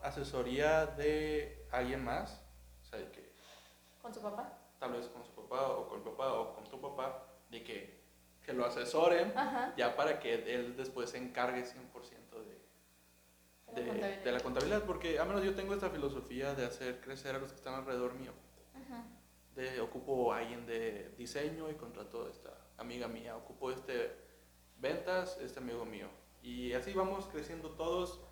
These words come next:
Speaker 1: Para tener buenas relaciones con ellos es fantástico y los haces crecer y creces tú también. Es un ganar-ganar, todos ganamos.
Speaker 2: Literalmente. Está padre. También, ¿tú qué opinas de la gente, de contratar gente sin experiencia?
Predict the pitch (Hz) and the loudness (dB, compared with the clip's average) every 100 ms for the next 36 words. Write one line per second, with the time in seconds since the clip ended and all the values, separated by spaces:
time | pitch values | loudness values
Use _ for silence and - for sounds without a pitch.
0 | - - - - - 135 131 123 - 127 | -20 -20 -20 -10 2 6 8 8 6 2
1 | 139 135 135 147 147 131 123 123 139 139 | 2 2 2 4 4 4 2 0 -4 -4
2 | - 123 120 123 123 110 - 101 - 139 | -6 -6 -4 -4 -6 -8 -12 -12 -8 -8
3 | 139 147 151 143 - 127 131 120 117 - | -8 -8 -4 -4 -6 -8 -10 -10 -12 -8
4 | 147 143 135 135 139 143 143 170 190 - | -8 -6 -8 -10 -12 -12 -12 -10 -12 -12
5 | 139 151 151 147 151 143 147 143 151 147 | -10 -6 -2 2 4 4 2 -2 -6 -6
6 | 143 139 - - - 262 - 220 220 214 | -4 -4 -8 -16 -18 -14 -8 -6 -4 -4
7 | 214 214 - - - - - - - - | -4 -6 -14 -20 -20 -20 -20 -20 -20 -20
8 | - - - - - - - - 214 214 | -20 -20 -20 -20 -20 -20 -20 -16 -12 -12
9 | 214 208 202 208 208 - - - - - | -12 -12 -8 -8 -10 -16 -20 -20 -20 -14
10 | - 233 254 233 220 220 240 226 233 247 | -10 -6 -6 -6 -8 -10 -8 -8 -8 -6
11 | 220 202 202 202 202 214 214 - 233 233 | -6 -6 -8 -10 -10 -12 -14 -10 -8 -8
12 | 220 208 208 214 220 220 233 214 - 190 | -8 -6 -6 -6 -8 -10 -10 -10 -12 -16
13 | 190 - | -16 -16